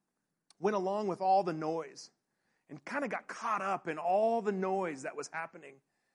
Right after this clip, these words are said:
and was just ridiculing Jesus and, and wasn't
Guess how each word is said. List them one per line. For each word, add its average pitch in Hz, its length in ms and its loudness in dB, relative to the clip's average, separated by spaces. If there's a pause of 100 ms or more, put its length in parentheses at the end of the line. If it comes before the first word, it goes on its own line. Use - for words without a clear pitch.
(380)
and 151 160 -6
was 151 100 -2
just 202 220 -4
ridiculing 208 640 0
Jesus 185 540 -6
and, 120 160 -16 (840)
and 156 380 -10
wasn't 220 320 2